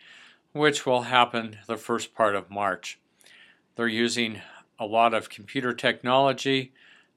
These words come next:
as well as teacher instruction to help prepare them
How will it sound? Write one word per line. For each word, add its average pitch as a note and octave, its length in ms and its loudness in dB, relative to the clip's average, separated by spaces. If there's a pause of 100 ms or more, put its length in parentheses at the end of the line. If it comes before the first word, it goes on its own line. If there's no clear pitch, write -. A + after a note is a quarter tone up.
as G#2+ 240 -6
well A2 180 0
as G#2 120 -4
teacher C3+ 400 -2
instruction A2+ 680 0
to G#2 100 -8
help G#2+ 280 -2
prepare C3+ 420 -2
them F2 300 -6